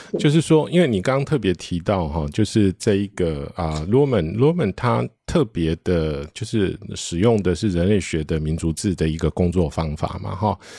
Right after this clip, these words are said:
Speaker 2: 那民族志的工作方法在台湾其实我们一般来讲叫做是蹲点，哈。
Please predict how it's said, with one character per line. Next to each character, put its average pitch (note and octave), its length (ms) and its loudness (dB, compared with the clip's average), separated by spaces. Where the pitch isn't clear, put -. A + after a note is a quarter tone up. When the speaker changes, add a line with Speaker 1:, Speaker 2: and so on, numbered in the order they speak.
Speaker 2:
那 D3 140 2
民 C3 120 4
族 D3 120 0
志 E3 120 2
的 C#3+ 80 4
工 C#3 200 0
作 C3+ 100 4
方 A#2+ 180 -2
法 D#2+ 300 -2
在 C3 240 -2
台 G2 220 -2
湾 A#2 240 2
其 A2+ 160 -4
实 G2+ 340 -2
我 F#2+ 100 -6
们 F2 280 -6
一 C3 80 -6
般 A#2 200 -2
来 G2 200 0
讲 F2 260 -4
叫 F#2 240 -2
做 F2+ 260 0
是 F2 220 -2
蹲 E2 200 0
点， D#2+ 180 -2
哈。 F2 240 -2